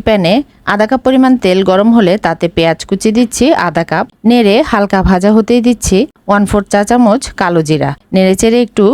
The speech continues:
ভেজে নিচ্ছি। এবারে দিচ্ছি আধা চা চামচ আদা ও রসুন বাটা একসাথে।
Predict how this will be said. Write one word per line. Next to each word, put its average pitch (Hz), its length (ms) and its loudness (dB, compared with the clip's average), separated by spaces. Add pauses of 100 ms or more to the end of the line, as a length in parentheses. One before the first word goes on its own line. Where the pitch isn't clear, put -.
(220)
ভেজে 185 340 2
নিচ্ছি। 143 340 -6 (280)
এবারে 214 280 2
দিচ্ছি 262 260 0 (200)
আধা 165 200 -2
চা 170 160 0
চামচ 170 280 -2 (220)
আদা 170 180 -2 (160)
ও - 20 2 (140)
রসুন 170 340 0
বাটা 165 220 -2 (260)
একসাথে। - 460 -4